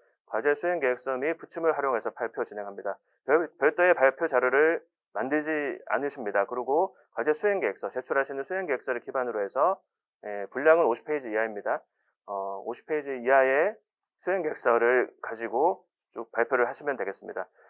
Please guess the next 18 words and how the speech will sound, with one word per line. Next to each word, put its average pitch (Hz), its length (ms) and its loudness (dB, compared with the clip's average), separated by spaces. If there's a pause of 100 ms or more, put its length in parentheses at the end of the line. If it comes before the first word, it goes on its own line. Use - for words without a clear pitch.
(200)
그래서 143 260 2
지금 170 260 0
현재는 185 580 2
저희가 143 300 4
이제 123 160 -2
코로나 165 320 4
일구 151 180 0
상황 135 280 0
때문에 120 460 0 (400)
비대면 156 400 6
발표 131 240 0
평가로 147 380 0
운영 123 220 -2
가능-, 113 240 -2 (240)
가능성이 120 440 -4
많-, 92 180 -4 (100)
높습니다. 101 420 -4
그래서 120 460 2